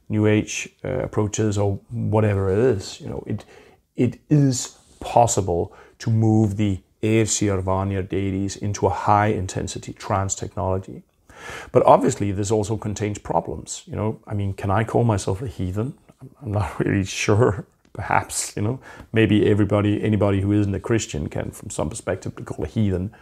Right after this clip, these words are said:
Uh, but on the other hand, I am a representative of an ancient tradition, uh, where this sort of s-,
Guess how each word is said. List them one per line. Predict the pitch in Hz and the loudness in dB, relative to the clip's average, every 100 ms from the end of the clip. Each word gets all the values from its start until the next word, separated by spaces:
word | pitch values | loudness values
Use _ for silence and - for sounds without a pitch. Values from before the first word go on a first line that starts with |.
| - - - - - 113 | -20 -20 -20 -20 -4 4
Uh, | 107 104 95 | 6 6 4
but | 104 | 2
on | 107 | 0
the | 98 | 2
other | 110 143 | 4 4
hand, | 104 117 117 120 | 4 2 2 0
I | - 92 | -4 -2
am | 117 147 123 85 _ _ _ _ _ _ | 2 4 4 0 _ _ _ _ _ _
a | 107 | 0
representative | 104 98 101 107 98 95 | 0 0 0 0 0 0
of | 95 76 | 0 0
an | 71 | 0
ancient | 110 135 156 - - | 0 0 0 -6 -8
tradition, | - 69 - - 110 - _ _ - | -10 -8 -10 -10 -12 -14 _ _ -2
uh, | 107 98 98 95 | 0 0 0 0
where | 98 104 101 | 2 4 4
this | 95 107 - | 4 2 4
sort | 110 101 | 4 4
of | 95 - - - - | 0 -4 -18 -20 -14
s-, | - - - | -6 -6 -8